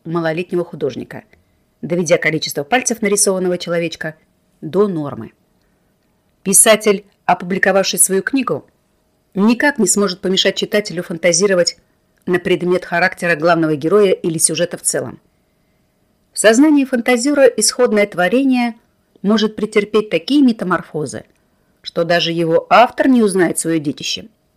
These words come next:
Про то, как киношные сценаристы извращают художественные произведения под свои нужды, я вообще молчу. С компьютерными играми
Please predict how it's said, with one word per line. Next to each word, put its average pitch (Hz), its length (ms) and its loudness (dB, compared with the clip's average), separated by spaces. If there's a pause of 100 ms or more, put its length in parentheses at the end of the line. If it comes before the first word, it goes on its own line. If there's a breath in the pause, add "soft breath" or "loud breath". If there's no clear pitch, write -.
(1160)
Про 190 180 2
то, 214 220 2
как 196 280 0
киношные 196 520 0
сценаристы 185 640 -2
извращают 185 580 2
художественные 165 640 -2
произведения 190 720 -2
под 226 160 -6
свои 214 220 0
нужды, 208 480 -2 (400)
я 240 180 4
вообще 233 320 -4
молчу. 127 440 -6 (960)
С - 100 -8
компьютерными 202 640 2
играми 233 640 0